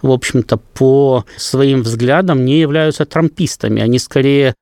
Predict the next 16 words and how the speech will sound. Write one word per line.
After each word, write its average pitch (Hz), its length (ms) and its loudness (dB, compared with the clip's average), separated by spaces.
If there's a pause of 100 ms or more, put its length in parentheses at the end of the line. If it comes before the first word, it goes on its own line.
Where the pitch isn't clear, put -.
(360)
солидарны 139 800 0
с - 360 -10
той 139 140 2
политикой, 139 460 0
которую 127 340 0
в - 20 -6
свое 131 180 0
время 127 240 0
проводил 127 380 0
Обама 156 400 0
и - 20 -6
которую 135 320 -2
собиралась 135 460 -2
проводить 127 680 -4 (120)
Клинтон. 113 480 0
Поэтому 135 500 0